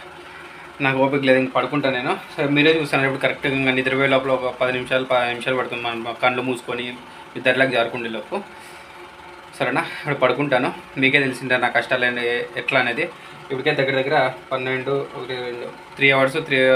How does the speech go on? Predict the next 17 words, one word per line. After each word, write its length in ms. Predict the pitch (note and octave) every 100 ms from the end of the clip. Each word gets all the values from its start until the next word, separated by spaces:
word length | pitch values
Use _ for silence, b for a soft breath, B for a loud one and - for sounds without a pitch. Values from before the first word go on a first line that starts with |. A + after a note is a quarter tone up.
| B2+ B2+
three 100 | C3
అవర్స్ 280 | B2+ B2+ -
ten 200 | B2+ B2+
minutes, 240 | B2+ A#2
త్రీ 280 | F#3 - C#3+
అవర్స్ 220 | C#3 C#3
fifteen 460 | C#3+ D3+ C#3 D#3 D3+
minutes 220 | C#3+ D3
అట్లా 240 | C3+ C3
అయింది. 320 | C3 C3 G3+ - B B B -
ఎందుకంటే 460 | C#3+ E3+ E3+ F3+ D#3
సెవెంటీ 280 | C#3+ D3 D#3+
పర్సెంట్ 360 | D#3 C#3+ D#3
వీడియో 360 | D3+ C#3+ C#3+ C#3+
మాత్రమే 640 | C#3+ C#3 C#3+ D3+ D3 B2+ B2 A#2+ A#2+ - - - C3+
already, 320 | C#3 D3+ C#3+
sorry, 340 | D3+ C#3+ B2+